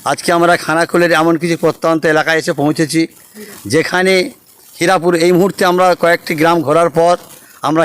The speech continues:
হীরাপুরে দাঁড়িয়ে আছি। দেখছেন আপনারা জলমগ্ন অবস্থায়, অনেকটা হাঁটু জলের ওপরে প্রায়, সেখানে আমরা দাঁড়িয়ে আছি।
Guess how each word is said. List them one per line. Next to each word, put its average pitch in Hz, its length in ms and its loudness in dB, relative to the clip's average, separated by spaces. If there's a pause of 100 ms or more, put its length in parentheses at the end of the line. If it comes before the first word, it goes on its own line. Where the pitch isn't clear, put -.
হীরাপুরে 156 380 0
দাঁড়িয়ে 143 280 0
আছি। 139 340 -2 (460)
দেখছেন 175 320 0
আপনারা 170 320 2
জলমগ্ন 165 500 2
অবস্থায়, 160 500 0 (420)
অনেকটা 151 440 -4
হাঁটু 156 280 -2
জলের 160 280 2
ওপরে 151 280 2
প্রায়, 156 300 0 (680)
সেখানে 160 300 -2
আমরা 156 180 0
দাঁড়িয়ে 147 300 2
আছি। 165 380 -2